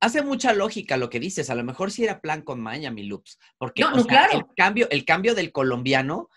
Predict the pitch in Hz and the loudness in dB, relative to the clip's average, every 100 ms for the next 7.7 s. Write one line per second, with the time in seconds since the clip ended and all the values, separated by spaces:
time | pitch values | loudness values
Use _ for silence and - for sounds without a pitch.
0 | _ - 151 180 220 233 180 247 240 214 | _ -4 -2 0 -2 -2 0 0 0 -2
1 | 156 226 - - 98 110 233 277 117 - | 0 -4 -8 -10 -8 -6 -6 -6 -10 -14
2 | _ _ _ 175 160 190 175 262 269 269 | _ _ _ -6 0 2 6 6 6 4
3 | 311 285 320 254 233 175 175 233 - _ | 2 2 4 4 4 6 6 6 0 _
4 | _ _ _ 165 247 262 262 202 180 175 | _ _ _ 4 6 6 4 0 0 2
5 | - 381 440 - - _ _ _ _ 240 | 2 2 -2 -4 -10 _ _ _ _ 0
6 | 285 370 349 277 269 285 339 370 349 311 | 2 4 6 6 6 4 2 0 2 2
7 | 370 262 285 311 359 320 | 0 0 0 0 2 4